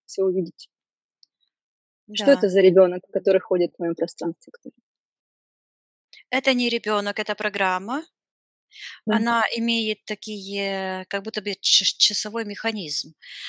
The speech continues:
Speaker 2: Всякие штучки там, эм, вижу, э, как будто бы какая-то,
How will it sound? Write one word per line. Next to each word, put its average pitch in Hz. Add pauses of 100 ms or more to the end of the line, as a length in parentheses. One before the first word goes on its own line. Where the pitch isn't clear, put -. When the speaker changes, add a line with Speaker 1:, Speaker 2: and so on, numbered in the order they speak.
(160)
Speaker 2:
Всякие 190
штучки 262
там, 214 (680)
эм, 185 (300)
вижу, 175 (140)
э, 190 (120)
как 202
будто 190
бы 180 (260)
какая-то, -